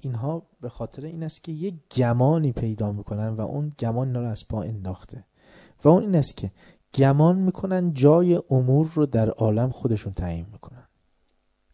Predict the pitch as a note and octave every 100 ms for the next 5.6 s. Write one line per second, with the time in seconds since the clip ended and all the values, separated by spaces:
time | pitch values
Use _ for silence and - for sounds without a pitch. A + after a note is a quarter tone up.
0 | _ _ _ _ _ _ _ _ _ _
1 | - - G2 G2+ G2+ G2 F#2+ G2+ G2 F#2+
2 | - - A2 - _ _ _ _ _ _
3 | _ _ _ _ _ _ _ _ _ _
4 | _ - - - B2 A#2 A#2 A2 G#2+ C3+
5 | E3 D#3 C3 G#2+ F#2 D#2